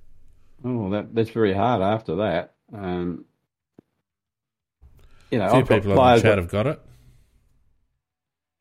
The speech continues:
Speaker 1: Soligo?
Speaker 2: Oh, absolutely.
Speaker 1: I thought he played an excellent game, so I, I'm not surprised. Um, uh, it, you know, some people even said he was best on ground because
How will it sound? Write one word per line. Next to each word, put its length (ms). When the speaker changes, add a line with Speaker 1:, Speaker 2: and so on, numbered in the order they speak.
Speaker 1:
Soligo? 580
Speaker 2:
Oh, 180
absolutely. 680
Speaker 1:
I 140
thought 140
he 60
played 260
an 80
excellent 340
game, 240
so 240
I, 320
I'm 220
not 180
surprised. 580
Um, 380
uh, 680
it, 120
you 120
know, 200
some 260
people 260
even 180
said 200
he 120
was 120
best 320
on 120
ground 380
because 340